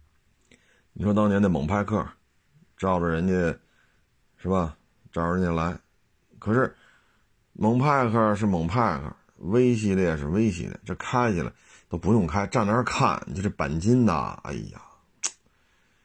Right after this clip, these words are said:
你拉开门再看，哎呀，这个感觉呀，真是，就是一金杯的范儿啊。就是你也没学到什么太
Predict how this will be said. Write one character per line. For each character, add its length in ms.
你 140
拉 220
开 100
门 180
再 120
看， 220
哎 120
呀， 400
这 100
个 160
感 180
觉 260
呀， 200
真 180
是， 160
就 180
是 80
一 60
金 240
杯 160
的 80
范 160
儿 60
啊。 160
就 120
是 80
你 100
也 80
没 180
学 240
到 180
什 60
么 140
太 600